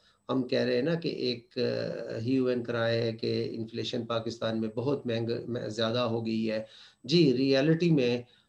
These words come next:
हमारी inflation इस दफ़ा पाकिस्तान में inflation काफ़ी ज़्यादा हुई है compare to the previous years। उसकी एक वजह, जो सबसे बड़ी वजह है, वो cost push inflation है और cost push inflation क्या होता है वो तो अगली video में बताता हूँ मैं।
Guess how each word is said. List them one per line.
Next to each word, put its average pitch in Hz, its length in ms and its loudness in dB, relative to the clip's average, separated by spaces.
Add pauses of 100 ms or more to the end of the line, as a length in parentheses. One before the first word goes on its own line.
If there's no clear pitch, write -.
हमारी 131 380 2
inflation 127 840 -2 (120)
इस - 180 0
दफ़ा 113 240 0
पाकिस्तान 113 560 -2
में 113 100 0
inflation 110 480 -6
काफ़ी 113 300 -6
ज़्यादा 113 400 0
हुई 107 360 0
है 101 220 -10 (460)
compare 156 380 6
to 139 120 0
the 120 120 0
previous 120 560 2
years। 90 280 -8 (520)
उसकी 156 540 -2
एक 165 220 0
वजह, 131 400 2 (260)
जो 165 160 0
सबसे 208 340 2
बड़ी 120 240 4
वजह 98 260 -4
है, 90 280 -12 (340)
वो 139 200 6 (460)
cost 160 340 2
push - 200 0
inflation 123 480 -2
है 123 80 -2
और 123 160 -4
cost 143 340 0
push 139 160 -2
inflation 131 400 -2
क्या 135 160 2
होता 123 240 -2
है 120 60 0
वो 113 100 0
तो 117 120 -4
अगली 120 260 -4
video 117 300 0
में 165 160 6
बताता 107 340 -4
हूँ 107 140 -4
मैं। 127 140 0